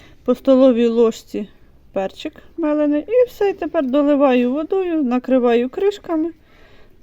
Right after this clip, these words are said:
термо і все. І зразу в кол-,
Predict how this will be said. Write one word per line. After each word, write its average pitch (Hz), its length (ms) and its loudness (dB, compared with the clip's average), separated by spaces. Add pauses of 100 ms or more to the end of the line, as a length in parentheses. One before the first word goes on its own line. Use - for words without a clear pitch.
термо 269 520 0 (120)
і 427 200 2
все. 269 360 -6 (460)
І 262 120 0
зразу 262 380 2
в 202 40 -10
кол-, - 220 -6